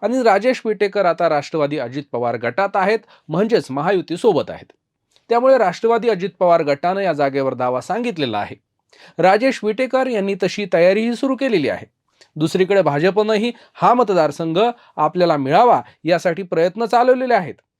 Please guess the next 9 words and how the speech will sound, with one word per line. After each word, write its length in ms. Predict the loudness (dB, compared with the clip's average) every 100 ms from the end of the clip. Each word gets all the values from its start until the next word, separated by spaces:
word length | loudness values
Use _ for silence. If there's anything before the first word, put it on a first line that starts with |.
| _ _ _ _ _ -6
जिंतूरच्या 560 | -6 -4 -6 0 -2
आमदार 380 | 0 2 2 2
मेघना 320 | 0 -2 -6
बोर्डीकर 600 | -4 -4 -2 -2 2 0 0
तसंच 220 | -8 -8 -8
त्यांचे 240 | -10 -6
वडील 340 | -4 -2 -2 -4 _ _ 0
रामप्रसाद 580 | 2 2 -2 0 0
बोर्डीकर 600 | -2 -4 -4 -4 -2 -4